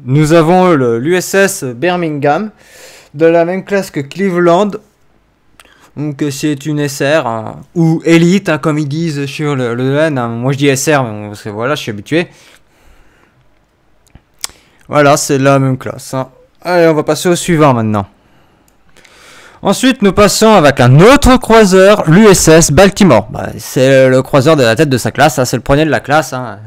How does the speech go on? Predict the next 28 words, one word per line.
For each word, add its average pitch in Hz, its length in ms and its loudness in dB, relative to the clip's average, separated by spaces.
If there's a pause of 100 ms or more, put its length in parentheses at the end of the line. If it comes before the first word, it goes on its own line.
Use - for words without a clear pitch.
(140)
tête 147 120 -8
de 131 80 -4
liste, 151 280 -4
hein, 131 180 -4
c'est, 120 260 -8 (920)
c'est 107 320 -14
la 95 120 -12
classe 139 240 -6
qui - 100 -14
porte 156 180 -4
so-, 135 240 -6
son 143 240 -4
nom, 156 260 2
hein, 135 240 -4
voilà, 123 360 -6
vous 107 100 -14
voulez 117 160 -8
que 113 40 -10
je 117 60 -10
dise 110 220 -12
quoi 131 100 -10
de 127 60 -12
plus, 131 320 -6
hein, 101 320 -10
c'est 107 260 -10
comme 185 180 -2
ça, 160 300 0
hein. 147 200 -4